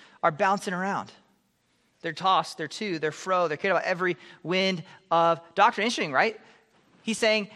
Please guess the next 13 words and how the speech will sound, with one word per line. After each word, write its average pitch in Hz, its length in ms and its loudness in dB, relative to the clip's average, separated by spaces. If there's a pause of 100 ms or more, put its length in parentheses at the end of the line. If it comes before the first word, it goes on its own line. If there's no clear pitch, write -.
(120)
that 202 120 -2
they're 240 140 4
carried 262 280 0
around 208 260 4
by 180 100 4
teaching, 170 560 -4 (680)
new 262 120 0
teachings, 170 580 -6 (1200)
new 233 200 -2
shiny 180 300 2
thing, 127 360 -6 (1900)
new 220 160 -2
philosophies. 143 1000 -2